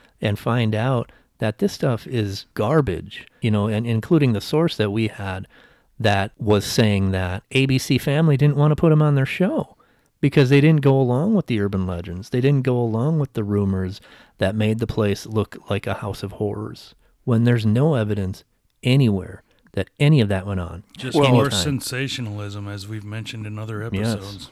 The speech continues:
Speaker 3: They don't know if they're actually real or not, but if enough people believe it and enough people talk about it, that they can actually bring these things into existence. And, you know, I was kinda thinking about that when you were talking about this, that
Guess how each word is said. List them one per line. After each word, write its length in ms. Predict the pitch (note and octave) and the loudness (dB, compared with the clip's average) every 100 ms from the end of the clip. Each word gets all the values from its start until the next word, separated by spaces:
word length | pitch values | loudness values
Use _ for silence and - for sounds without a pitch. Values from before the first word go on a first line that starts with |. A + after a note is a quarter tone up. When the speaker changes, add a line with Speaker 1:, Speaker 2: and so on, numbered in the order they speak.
| - | -8
Speaker 3:
They 280 | G2 F2+ F#2+ - | -4 -4 -4 4
don't 200 | D3 C3+ | 4 6
know 160 | C3 | 2
if 80 | A#2+ | 2
they're 180 | A#2 A2 | 2 2
actually 340 | G#2+ - G#2+ | 2 -2 -6
real 320 | G2+ A#2 A#2 | -2 2 4
or 120 | A2 G#2 | 2 2
not, 360 | G#2+ A2 G#2+ | 4 2 2
but 280 | A#2 G#2 F#2+ - | 0 0 -4 -4
if 240 | G#2 - | -4 -4
enough 320 | G2+ A2 - | -2 -2 -4
people 320 | - A2+ A2 G2 | -8 -8 -6 -8
believe 440 | G2 G#2+ A2+ A2 | -6 -4 -2 2
it 220 | A2 A2 | 2 2
and 100 | F#2+ | -2
enough 320 | F#2+ G2+ G#2+ | -6 -4 -6
people 580 | - A#2+ - A2 G2+ F#2 | -4 -6 -4 -2 -2 -2
talk 340 | - A#2+ A2 B2 | 0 2 2 0
about 340 | A2+ G#2+ A2 | 0 2 0
it, 200 | G#2+ - | -2 -4
that 240 | G2+ G2 | -6 -4
they 120 | G#2 G2 | -6 -4
can 160 | G#2 | -2
actually 340 | G2 G2 - F#2+ | -2 -4 -8 -10
bring 340 | G#2 G2+ G2+ | -10 -10 -10
these 240 | G2 F2+ - | -10 -10 -10
things 280 | G2 F#2+ | -10 -10
into 280 | F#2+ F2+ F#2+ | -12 -12 -10
existence. 720 | F#2 G2+ B2 C3+ - F#2+ F#2 G#2+ | -12 -8 -6 -6 -8 -10 -10 -10
And, 300 | F#2+ F#2+ G#2+ | -8 -10 -10
you 120 | G#2 | -6
know, 120 | G2 | -4
I 60 | F#2 | -6
was 120 | - | -6
kinda 240 | A2+ G2+ | -6 -6
thinking 340 | - B2+ - G#2+ | -2 -2 0 0
about 240 | G2+ F#2+ | 0 -2
that 180 | G2+ G2 | -6 -8
when 120 | G2+ | -10
you 120 | F#2+ | -12
were 60 | F2 | -14
talking 360 | - F#3+ C#3 G#2 | -6 -6 -4 -4
about 320 | G2 G2 - | -2 -4 -6
this, 300 | G2+ - - | -10 -8 -10
that 260 | F#2+ F2+ | -8 -10